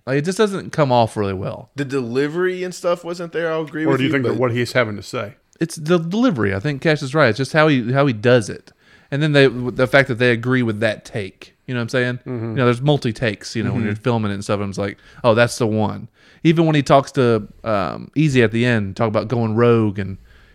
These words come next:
Speaker 1: you know, you could get one of us killed. So I just, like,
Speaker 3: It's almost like the Galindo syndrome of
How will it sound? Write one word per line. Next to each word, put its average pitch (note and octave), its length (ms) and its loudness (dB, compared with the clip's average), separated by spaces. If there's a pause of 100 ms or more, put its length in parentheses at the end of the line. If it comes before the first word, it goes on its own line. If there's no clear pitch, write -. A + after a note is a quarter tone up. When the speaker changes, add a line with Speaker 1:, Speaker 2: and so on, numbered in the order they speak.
(120)
Speaker 1:
you A#2+ 80 -6
know, G#2 80 0
you G2+ 60 -2
could A2 140 -4
get C3+ 140 2
one C#3 160 4
of B2+ 80 2
us B2+ 140 2
killed. C3 240 0
So C3+ 120 -4
I C#3+ 80 6
just, D#3+ 160 0
like, D3 140 4
Speaker 3:
It's D#3+ 160 0
almost D#3 320 0
like B2+ 180 0
the B2 80 -4
Galindo A#2 460 -2
syndrome A2+ 480 -6
of G#2 400 -6